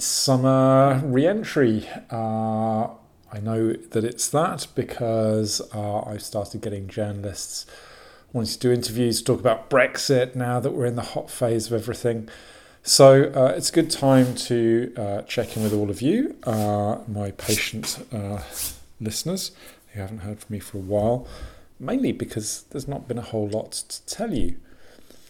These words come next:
The summer, this is now the fifth summer of, uh, this podcast, has followed pretty much the pattern of every summer, uh, before, which is to say that there's stuff going on, but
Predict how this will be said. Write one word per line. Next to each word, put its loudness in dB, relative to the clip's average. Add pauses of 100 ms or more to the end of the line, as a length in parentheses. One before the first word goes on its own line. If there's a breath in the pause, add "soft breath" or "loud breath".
(340 loud breath)
The -2
summer, 6 (960 loud breath)
this -14
is -10
now -6
the -10
fifth -6
summer 0 (200)
of, -6
uh, -2
this -6
podcast, -4 (680 loud breath)
has 0
followed 4
pretty 0
much -2
the -6
pattern -6
of -2 (100)
every -2
summer, -6 (180)
uh, -6
before, -6
which -6
is -4
to -10
say 4
that -4
there's -2 (140)
stuff 0
going 2
on, 4
but -4